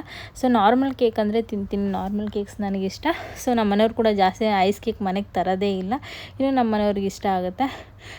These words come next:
ಕೆಲಸ ಮಾಡೋಣ ಅಂದರೆ ನೋಡಿ ಫ್ರೆಂಡ್ಸ್, ಲೋಡ್ ಆಗ್ತಾನೇ ಇದೆ. ನನಗಂತೂ ಸಾಕಾಗೋಯ್ತು. ಆ, ಒಂದೇ ಸಮ ಕೆಲಸ ಇದ್ದರೆ ಮಾಡಿಬಿಡ್ಬೋದು, but ಈ ಥರ ಲೋಡ್ ಆಗ್ತಾ ಇರುತ್ತೆ, ಒಂದು ನಿಮಿಷ ಅದರಲ್ಲೇ ಟೈಮ್ ಸ್ಪೆಂಡ್ ಆಗಿಬಿಡುತ್ತೆ. So ಹಾಗಾಗಿ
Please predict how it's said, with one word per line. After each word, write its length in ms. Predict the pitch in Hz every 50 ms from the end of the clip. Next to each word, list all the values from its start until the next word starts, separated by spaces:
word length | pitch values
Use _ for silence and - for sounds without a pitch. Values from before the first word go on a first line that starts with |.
| - - -
ಕೆಲಸ 240 | 269 262 254 240 277 269 262
ಮಾಡೋಣ 260 | 254 240 240 233 233 226 226
ಅಂದರೆ 120 | 226 220 220 214
ನೋಡಿ 160 | 214 208 214 202 -
ಫ್ರೆಂಡ್ಸ್, 260 | - 214 214 208 - - 220
ಲೋಡ್ 200 | 208 214 220 214 208
ಆಗ್ತಾನೇ 440 | 196 196 196 - - 226 220 208 214 208 208
ಇದೆ. 160 | 202 196 202 196 190
ನನಗಂತೂ 440 | 190 185 190 196 208 214 214 208 226 220 - -
ಸಾಕಾಗೋಯ್ತು. 800 | - 180 180 185 208 208 220 208 208 208 202 202 196 - - 233 262 254 - - - - - - - -
ಆ, 40 | 208 208 208 208 208
ಒಂದೇ 180 | 220 226 240 269 262
ಸಮ 140 | - 277 269 269 254 -
ಕೆಲಸ 280 | 233 214 208 214 214 - 233 226 220 220
ಇದ್ದರೆ 220 | 208 190 208 220 226 220 208
ಮಾಡಿಬಿಡ್ಬೋದು, 640 | 190 185 196 208 202 214 214 208 202 202 196 196 190 196
but 120 | 196 190 208
ಈ 20 | 196 202
ಥರ 80 | 214 208 208 202
ಲೋಡ್ 200 | 196 196 202 196 196 190
ಆಗ್ತಾ 260 | 185 - - 214 202 202 202
ಇರುತ್ತೆ, 260 | 202 196 190 196 - 202 202 196
ಒಂದು 140 | 196 196 202 208
ನಿಮಿಷ 220 | 208 208 202 - - 233 233 226 220 214 196 180
ಅದರಲ್ಲೇ 300 | 180 185 202 202 202 214 214 220
ಟೈಮ್ 120 | 208 202 208 -
ಸ್ಪೆಂಡ್ 300 | - - 208 190 185 190 190
ಆಗಿಬಿಡುತ್ತೆ. 520 | 185 185 185 185 185 185 185 185 190 226 262 - - - - - - -
So 120 | 302 294 269 262
ಹಾಗಾಗಿ 340 | 262 247 247 240 233 233